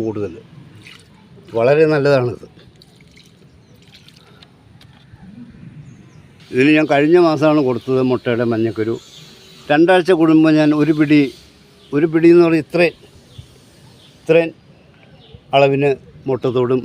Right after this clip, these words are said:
അതുപോലെ ഉള്ളിത്തോലും പൊടിച്ചത് കൊടുക്കുന്നുണ്ട്. നിറയെ പൂക്കാനും, നിറയെ പൂക്കാൻ വേണ്ടിയിട്ടാണ് ഉള്ളിത്തോല് കൊടുക്കുന്നത്. ആ പൂക്കൾ നിലനിന്ന് കൊഴിഞ്ഞു പോകാതെ കായാവാൻ വേണ്ടിയാണ് നമ്മൾ ഇപ്പോൾ കാൽസ്യം കല-, കലർന്ന മുട്ടത്തോട് കൊടുക്കുന്നത്.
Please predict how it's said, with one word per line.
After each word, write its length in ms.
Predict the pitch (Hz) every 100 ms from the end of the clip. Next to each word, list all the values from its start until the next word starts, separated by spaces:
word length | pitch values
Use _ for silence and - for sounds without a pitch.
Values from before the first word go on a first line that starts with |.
| 131
അതുപോലെ 340 | 120 123 120 123
ഉള്ളിത്തോലും 480 | 120 113 107 120 120
പൊടിച്ചത് 300 | 113 98 117 110
കൊടുക്കുന്നുണ്ട്. 480 | 95 - 104 101 92 - - _ _ - 131
നിറയെ 280 | 135 165 151
പൂക്കാനും, 460 | 139 127 143 143 160 - - - - - - - - -
നിറയെ 220 | 131 160 175
പൂക്കാൻ 240 | 165 165 180
വേണ്ടിയിട്ടാണ് 460 | 175 156 156 160 151 147
ഉള്ളിത്തോല് 400 | 139 135 139 139 131
കൊടുക്കുന്നത്. 400 | 110 120 120 143 143
ആ 20 | 135
പൂക്കൾ 300 | 139 139 160 165 - _ - _ 120
നിലനിന്ന് 500 | 135 151 151 143 147 135 - -
കൊഴിഞ്ഞു 280 | 131 131 147 147
പോകാതെ 280 | 131 131 127
കായാവാൻ 420 | 123 139 143 139 127
വേണ്ടിയാണ് 340 | 123 120 117 123
നമ്മൾ 160 | 120 113 127 - - - - - - 123
ഇപ്പോൾ 180 | 127 120 127 127 127 113 - -
കാൽസ്യം 360 | 147 147 143 156
കല-, 200 | 139 135 123
കലർന്ന 300 | 131 123 139 151 -
മുട്ടത്തോട് 440 | 147 156 139 135 120
കൊടുക്കുന്നത്. 440 | 104 95 101 -